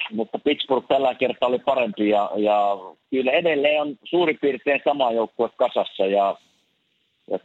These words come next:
ei mitään muuta kuin siellä on suomalaiset veskarit vielä kehissä, niin ei, en toivo mitään muuta kuin menestystä heille.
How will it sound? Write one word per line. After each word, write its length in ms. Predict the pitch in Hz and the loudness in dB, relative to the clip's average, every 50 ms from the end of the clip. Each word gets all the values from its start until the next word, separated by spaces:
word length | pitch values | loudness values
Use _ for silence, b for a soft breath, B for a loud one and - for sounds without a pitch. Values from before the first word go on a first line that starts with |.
| _ _ - | _ _ -2
ei 160 | 107 110 110 | -2 0 0
mitään 360 | 117 143 - - 123 110 107 | 0 0 0 0 0 0 0
muuta 300 | 110 117 113 98 - 104 | 0 0 0 0 -2 -2
kuin 220 | - - 104 92 - - _ _ | -2 -2 -2 -2 -4 -10 _ _
siellä 260 | - - 110 110 107 104 | -6 -2 0 0 0 0
on 60 | 101 | 0
suomalaiset 540 | 120 131 123 110 104 104 101 98 - - 113 | 0 0 0 0 0 0 -2 -2 -2 -2 -2
veskarit 460 | 113 104 - - 92 90 85 73 85 | -2 -2 -2 -2 -2 -2 -2 0 -2
vielä 180 | 101 95 92 | 0 0 0
kehissä, 500 | 87 - 101 92 92 87 82 - - 82 | -2 0 -2 0 0 -2 -4 -4 -4 -4
niin 240 | 78 82 80 76 - _ _ _ _ _ _ _ _ _ _ _ _ _ - - | -2 0 0 -2 -2 _ _ _ _ _ _ _ _ _ _ _ _ _ -6 -2
ei, 160 | 80 80 80 80 | -2 0 0 0
en 280 | 82 90 90 87 80 - | 0 0 0 -2 -4 -2
toivo 260 | - 104 101 95 98 98 | -2 0 0 2 2 0
mitään 380 | 113 139 139 - 110 90 85 | 0 0 0 0 0 0 0
muuta 220 | 87 90 82 87 78 | 0 0 0 0 -2
kuin 140 | 78 80 | 0 0
menestystä 580 | 90 92 90 87 - - - 65 - - 73 69 | 0 0 0 0 -2 -4 -6 -8 -8 -6 -4 -2
heille. 340 | 69 76 71 67 60 - | -2 0 -2 -2 -4 -6